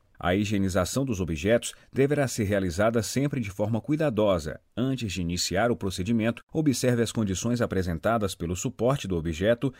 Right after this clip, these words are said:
e os materiais agregados. Nenhum procedimento de higienização deverá ser realizado sem o uso de equipamentos de proteção individual, E P Is, pois evitam a ocorrência de danos à saúde do técnico.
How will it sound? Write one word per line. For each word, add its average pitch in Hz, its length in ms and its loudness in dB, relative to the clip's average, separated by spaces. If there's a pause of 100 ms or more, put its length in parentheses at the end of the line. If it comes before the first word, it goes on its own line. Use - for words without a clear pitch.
(120)
e 160 40 2
os 147 140 2
materiais 131 600 2
agregados. 82 800 -4 (180)
Nenhum 123 300 6
procedimento 95 720 -2
de 78 160 -4
higienização 101 840 0 (160)
deverá 135 320 0
ser 127 180 -2
realizado 110 600 0
sem 131 220 0
o 117 40 2
uso 143 280 0
de 101 80 -6
equipamentos 101 540 -2
de 104 100 -4
proteção 117 580 -2
individual, 123 680 -2 (240)
E 135 80 2
P - 140 -2
Is, 85 480 0
pois 101 220 2
evitam 92 440 2
a 80 60 -2
ocorrência 95 580 0
de 87 120 -4
danos 117 420 -2
à 107 60 0
saúde 127 480 0
do 135 80 -4
técnico. 78 720 -6